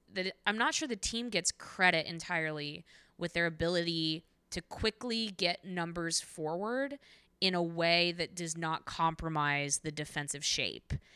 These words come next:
And that's really hard to do. And so you look at that goal that Katie Johnson scores, or even the goal that Sarah Wilmore scores in the second half,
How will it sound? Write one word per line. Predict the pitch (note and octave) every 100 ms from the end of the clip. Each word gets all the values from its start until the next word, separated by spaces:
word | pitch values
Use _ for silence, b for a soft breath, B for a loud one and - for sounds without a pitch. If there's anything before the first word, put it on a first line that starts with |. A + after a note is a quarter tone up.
| b -
And |
that's | A3 G#4 F#3+
really | F3+ D#4 F#4+
hard | - A3+ D#4 A3
to |
do. | E3+ F3 D4+ A3+ - - B B B B
And | B3 C4+
so | E4 D#4
you | C4+
look | C4+ C#4 D#4
at | D#4+
that | A#3+ G#3
goal | G3
that | F#3 F3
Katie | F3 E3+
Johnson | E3+ D#3 D#3 D#3+
scores, | - D#3 D3+
or | - A3+
even | C#4 B3+
the | A3
goal | G3 F#3 F#3
that | F3+ F3+
Sarah | F#3 F3+
Wilmore | G3 A#3
scores | G3 F#3
in | F3+
the | E3+
second | E3 E3+
half, | - C4 A#3